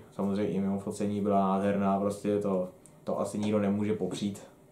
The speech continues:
Minimálně, kteří nás v tom podporujou. Samozřejmě, že hejtři se našli, samozřejmě. Ale nějakou tu kritiku, jako tu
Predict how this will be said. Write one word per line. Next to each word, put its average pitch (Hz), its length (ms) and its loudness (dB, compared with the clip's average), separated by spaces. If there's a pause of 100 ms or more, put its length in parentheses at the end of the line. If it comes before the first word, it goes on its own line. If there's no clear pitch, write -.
(120)
Minimálně, 104 720 2
kteří 107 220 0
nás 101 160 0
v - 40 -10
tom 107 140 0
podporujou. 98 520 0
Samozřejmě, 107 440 2
že 107 140 4
hejtři 98 340 0
se 113 160 0
našli, 104 520 2 (500)
samozřejmě. 95 600 -2 (440)
Ale 107 600 2
nějakou 110 540 2
tu 113 320 0
kritiku, 113 920 0 (380)
jako 98 920 2
tu 95 300 -4